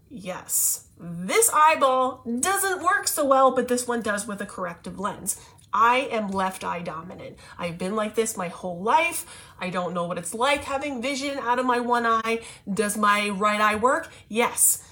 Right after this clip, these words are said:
What does it look like when I look out of it? Take a piece of wax paper, put it over your eye, and try to look out of it. Walk around like that all day. That's what my vision looks like.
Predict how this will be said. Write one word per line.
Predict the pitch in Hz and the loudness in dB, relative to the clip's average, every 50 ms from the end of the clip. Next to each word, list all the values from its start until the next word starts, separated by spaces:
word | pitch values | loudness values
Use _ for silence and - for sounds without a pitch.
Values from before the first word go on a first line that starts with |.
| - - - _ | -20 -20 -18 _
What | 170 175 190 208 220 214 | -10 -4 -2 -2 2 2
does | 233 - - | 2 4 4
it | 220 - | 2 2
look | 220 226 254 277 277 | 4 4 4 4 4
like | - 294 294 294 294 277 | 0 -2 -2 -2 -2 -2
when | 277 269 | 0 2
I | 269 262 | 2 0
look | 269 269 277 277 | 2 0 0 0
out | 294 285 285 294 | 0 -2 -2 -2
of | 294 | -2
it? | 339 349 339 - - - - - - - - _ | -4 -4 -4 -6 -14 -20 -20 -20 -20 -20 -8 _
Take | - 247 262 - | 0 0 0 0
a | 349 | -2
piece | 330 - 311 330 320 - | -8 -6 -4 -2 0 0
of | 349 320 | 0 2
wax | 302 277 240 226 226 - | 4 6 6 6 2 -2
paper, | - - 220 214 202 220 214 208 208 - - - _ | -4 -4 -4 -4 -2 -2 -2 -2 -4 -6 -16 -20 _
put | - - 277 302 | -4 -4 -2 -2
it | 311 | 0
over | 330 330 320 320 | -2 -2 -2 -2
your | 302 285 302 294 - | -4 -4 -4 -2 0
eye, | 226 208 202 202 208 214 - - - - | 2 4 4 4 2 -2 -8 -14 -10 -4
and | - 220 214 | -2 -2 -2
try | 208 - - 214 214 | -2 -2 -2 -2 -2
to | 214 | -2
look | 208 208 214 214 214 226 | -2 -2 -2 -2 0 0
out | 220 226 226 240 | 2 2 2 2
of | 269 277 | 0 0
it. | 311 349 349 - - - - - - - _ _ _ _ _ _ _ _ | -2 -4 -4 -6 -12 -20 -20 -20 -20 -20 _ _ _ _ _ _ _ _
Walk | 233 285 339 370 370 370 | -2 4 4 4 4 4
around | 370 381 403 403 415 392 | 2 4 4 4 4 4
like | 339 269 - - | 4 2 2 2
that | - - - 190 | 0 0 2 2
all | 190 175 175 170 | 0 -2 -2 -4
day. | 180 - - - - - - - - _ _ | -6 -10 -10 -16 -18 -20 -20 -20 -20 _ _
That's | - 190 185 202 196 226 240 247 240 240 - - | -10 -10 -8 -2 2 4 4 4 4 2 -2 -2
what | 262 - 214 | -2 -2 -2
my | 214 202 196 | -2 -4 -4
vision | 180 190 175 175 156 139 | -4 -6 -6 -6 -8 -10
looks | - - - - - - | -10 -14 -8 -6 -6 -6
like. | - - - - - - | -6 -8 -14 -16 -16 -16